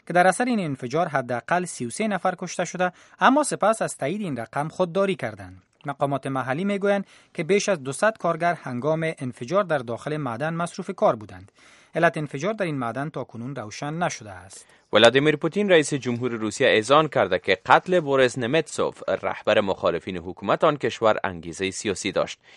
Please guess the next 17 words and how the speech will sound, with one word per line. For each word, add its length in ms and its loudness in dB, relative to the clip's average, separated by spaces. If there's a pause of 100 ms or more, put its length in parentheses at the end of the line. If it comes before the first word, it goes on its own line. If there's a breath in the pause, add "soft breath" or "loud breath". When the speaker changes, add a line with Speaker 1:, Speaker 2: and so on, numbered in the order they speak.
(140)
Speaker 2:
این 100 -4
در 140 6
حالی 160 8
است 120 2
که 60 4
مقامات 520 2
روسی 280 -4
می‌گویند 400 -2
مظنونین 560 -4
این 320 -8
قتل 340 2
شناسایی 560 -4
شده 220 -12
است. 260 -12 (560 loud breath)
رئیس 200 2
جمهور 800 0
روسیه 760 0